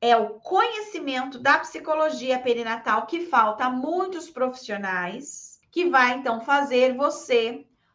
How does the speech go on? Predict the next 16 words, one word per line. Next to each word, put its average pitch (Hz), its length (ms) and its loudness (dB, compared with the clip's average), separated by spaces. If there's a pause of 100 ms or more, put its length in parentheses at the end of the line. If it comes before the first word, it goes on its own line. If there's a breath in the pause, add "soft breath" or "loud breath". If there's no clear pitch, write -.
(180)
poder 262 640 6
se 285 140 -16
sentir 285 480 -6
mais 208 300 -4
seguro, 240 520 2
mais 214 220 -4
segura 220 420 -4
pra 220 160 -2
atender 233 280 -2
essas 208 280 -2
questões. 220 560 -6
E 240 60 0
eu 254 180 8
vou 294 380 12
me 277 80 2
aprofundar 277 1300 4